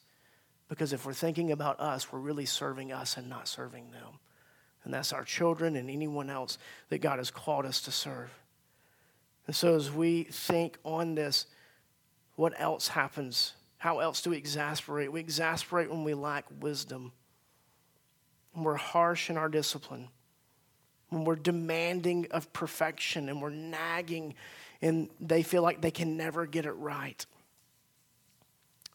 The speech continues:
Another author said, "They will not resent mom and dads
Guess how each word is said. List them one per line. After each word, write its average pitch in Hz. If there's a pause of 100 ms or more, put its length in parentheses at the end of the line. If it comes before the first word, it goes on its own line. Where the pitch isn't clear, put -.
Another 156
author 151
said, 151 (440)
"They 170
will 165
not 165 (1600)
resent 160
mom 156
and 143
dads 160